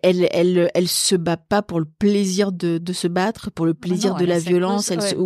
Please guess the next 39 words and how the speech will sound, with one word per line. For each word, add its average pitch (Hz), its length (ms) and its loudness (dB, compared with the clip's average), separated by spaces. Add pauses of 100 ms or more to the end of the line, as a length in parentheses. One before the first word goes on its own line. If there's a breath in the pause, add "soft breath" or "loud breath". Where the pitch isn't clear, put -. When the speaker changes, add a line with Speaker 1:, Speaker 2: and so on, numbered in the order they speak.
Speaker 1:
ou 185 40 -2
Speaker 2:
sûr. - 80 -10
Speaker 1:
pour 196 140 6
le 196 100 4
plaisir 196 480 -2
de 185 80 -2
la 170 120 -2
brutalité. 180 720 -2 (520 loud breath)
Elle 185 140 2
se, - 220 2
elle 185 140 2
se - 200 2
bat, 196 440 2
euh, 185 160 0 (240)
parce - 260 -2
que, 190 180 0
parce 175 260 0
qu'il 190 180 -6
y - 20 6
a 190 40 6
une 202 140 4
urgence 190 520 0
en 170 120 -6
elle. 160 260 -6
Speaker 2:
Mm. 240 140 -6 (680)
Speaker 1:
Il 175 60 6
y 175 40 8
a - 20 6
une 185 100 6
urgence. 160 480 -2
Et, 151 180 -4
et, 170 200 0 (480 loud breath)
et, 196 460 0
et - 20 4
la 185 220 4
manifestation 233 920 2
de 233 60 2
cette - 280 -2
urgence, 185 480 0